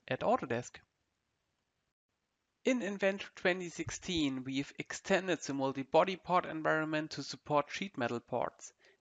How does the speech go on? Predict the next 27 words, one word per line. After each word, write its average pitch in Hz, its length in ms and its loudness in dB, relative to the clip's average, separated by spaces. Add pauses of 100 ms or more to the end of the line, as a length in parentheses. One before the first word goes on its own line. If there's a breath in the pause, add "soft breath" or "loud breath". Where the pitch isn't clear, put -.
(120)
and 254 260 4
introduced 185 600 -4
the 131 80 -8
support 147 500 2
for 123 180 -2
zero 151 440 -2
bend 165 260 0
radius 123 420 -4
for 127 200 -4
certain 123 320 -6
commands. 156 580 0 (1040 soft breath)
With 202 240 2
Inventor 175 400 2
twenty 170 360 0
seventeen, 147 640 -2
we 135 100 -4
continue 165 580 0
to 143 140 -4
improve 135 420 -4
the 131 100 -8
sheet - 280 -4
metal 120 220 -2
environment. 120 760 -4 (540)
Enjoy 240 500 2
the - 160 -4
new 135 180 -2
functionality. 143 840 -4